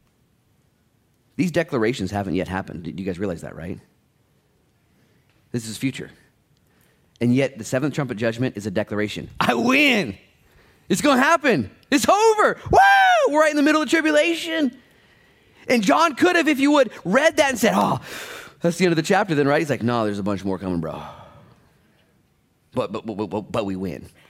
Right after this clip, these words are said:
Wait till we get to chapter twelve and the rest of the, the seal judgments and the cra-, or the, uh, the vial judgments.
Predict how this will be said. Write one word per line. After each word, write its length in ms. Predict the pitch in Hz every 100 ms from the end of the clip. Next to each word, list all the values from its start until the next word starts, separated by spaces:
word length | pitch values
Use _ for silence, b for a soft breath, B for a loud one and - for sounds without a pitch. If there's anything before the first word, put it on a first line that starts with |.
| b b b _
Wait 160 | 113 135
till 60 |
we 80 | 127
get 60 | 101
to 80 | 95
chapter 260 | 113 95
twelve 320 | 87 101 92
and 80 | 80
the 40 | 87
rest 200 | 92 82
of 160 | 78
the, 80 | 92
the 60 | 87
seal 280 | - 110 87
judgments 360 | 82 80 80
and 140 | 80 -
the 160 | 82
cra-, 160 | - 101
or 100 | 95
the, 160 | 87 87
uh, 80 | 78 B B
the 160 | 92 78
vial 320 | 95 107 98
judgments. 560 | 85 71 80 65 -